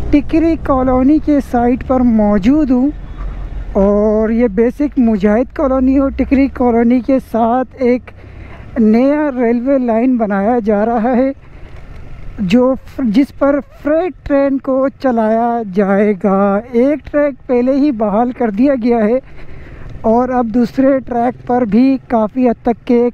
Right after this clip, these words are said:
काम को मुकम्मल कर लिया गया है। इससे पहले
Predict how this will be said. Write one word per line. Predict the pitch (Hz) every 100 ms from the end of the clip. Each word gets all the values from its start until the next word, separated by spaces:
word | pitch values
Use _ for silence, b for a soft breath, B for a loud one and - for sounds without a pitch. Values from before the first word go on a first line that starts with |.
| -
काम | 220 220 226
को | 220 226 240
मुकम्मल | 233 202 - 208 202 220 233 220
कर | 226 208
लिया | 208 214 214
गया | 190 214
है। | 208 220 220 208 240 B B B B B -
इससे | 262 -
पहले | 330 294 285